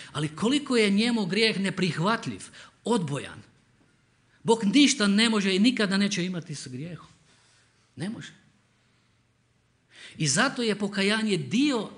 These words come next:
evanđelja. Esencijalni dio evanđelja je pokajanje. Je pokajanje. A što je pokajanje? Pokajanje se sastoji od spoznaje grijeha, žaljenje zbog grijeha, traženje i prihvaćanje oproštenja od grijeha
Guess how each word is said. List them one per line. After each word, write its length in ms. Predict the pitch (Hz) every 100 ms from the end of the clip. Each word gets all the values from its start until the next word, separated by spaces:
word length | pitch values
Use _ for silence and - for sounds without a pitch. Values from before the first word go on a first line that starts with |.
| -
evanđelja. 680 | 165 - 170 170 127 113 - _ _ _ _ _ _ _ _ _ -
Esencijalni 640 | 262 262 240 - 226 220
dio 360 | 165 233 226 220
evanđelja 760 | 190 156 202 214 185 170 143 107 - - _ _ _ _ _ -
je 120 | 117
pokajanje. 640 | - - 110 143 170 110 104 _ _ _ _ _ _ _ _ _ _ _ _ _ _ _ _ _ _ _
Je 100 | 139
pokajanje. 600 | 143 143 143 147 165 160 - _ _
A 60 | 147
što 180 | - 233
je 60 |
pokajanje? 600 | 220 175 185 180 180 135 - - - _ _ _ _ _ _
Pokajanje 420 | 147 190 214 208
se 100 | 202
sastoji 440 | - 196 190 165
od 100 | 143
spoznaje 540 | - 202 214 196 190 185
grijeha, 380 | 175 185 170 143
žaljenje 460 | 143 190 190 185
zbog 180 | 170 170
grijeha, 280 | 170 170 143
traženje 500 | 156 185 190 180 170
i 80 | 156
prihvaćanje 560 | 156 170 180 185 165
oproštenja 500 | 160 151 - 175 165
od 60 | 156
grijeha 320 | 156 165